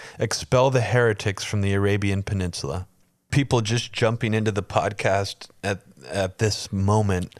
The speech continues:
That's not my, that's not a quote from me. That's a quote from <laughs> Osama bin Laden talking about expelling the heretics.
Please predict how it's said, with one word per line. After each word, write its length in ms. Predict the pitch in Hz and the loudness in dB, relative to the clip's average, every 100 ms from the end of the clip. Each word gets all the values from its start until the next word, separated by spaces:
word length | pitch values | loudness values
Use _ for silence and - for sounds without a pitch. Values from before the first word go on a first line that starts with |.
| - - _ 113 | -20 -20 _ -2
That's 240 | 110 - | -2 0
not 220 | 117 101 | -2 0
my, 160 | 92 95 - | -2 -4 -2
that's 260 | 101 - | -2 0
not 140 | 107 95 | -2 -2
a 40 | |
quote 280 | - 101 87 | -2 -2 -2
from 180 | - 87 | -4 -4
me. 160 | 85 | -4
That's 240 | 76 85 - | -4 -4 -4
a 140 | 90 | -6
quote 340 | - 98 85 | -4 -2 -2
from 240 | - 104 113 | -2 0 0
<laughs> 0 | |
Osama 460 | - 117 95 95 | 0 -2 -2 -4
bin 160 | 90 92 | -6 -4
Laden 500 | 87 90 87 87 90 - - - - | -2 -2 -2 -6 -8 -12 -18 -20 -4
talking 320 | - 90 - | 0 2 2
about 240 | 95 92 90 | 2 2 0
expelling 540 | 90 - - 95 92 | -2 -4 0 0 0
the 60 | 90 | 0
heretics. 760 | 92 90 85 - 80 - - | 0 0 0 -4 -6 -8 -12